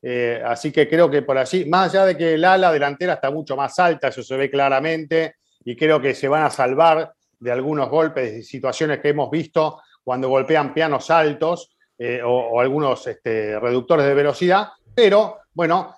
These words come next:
es otro elemento, me parece, con lo que van a tener que lidiar lo, los ingenieros y sobre todo los pilotos.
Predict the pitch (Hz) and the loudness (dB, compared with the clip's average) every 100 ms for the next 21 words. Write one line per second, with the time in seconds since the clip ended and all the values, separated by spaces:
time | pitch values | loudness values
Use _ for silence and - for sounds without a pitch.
0 | - 156 202 202 190 180 175 185 190 202 | -6 -4 -2 0 2 2 0 -4 -4 -2
1 | 165 151 156 170 156 139 135 139 156 147 | -2 -2 -4 -6 -6 -6 -4 -2 -2 -4
2 | 143 147 139 127 143 147 139 123 117 117 | -6 -4 -6 -4 -2 -2 -2 -4 -4 -6
3 | 120 - 131 - 147 170 120 127 127 151 | -10 -8 -8 -4 -2 -2 -2 -2 0 0
4 | 147 131 - 135 151 147 160 - | 2 0 -4 -4 -2 -2 -4 -6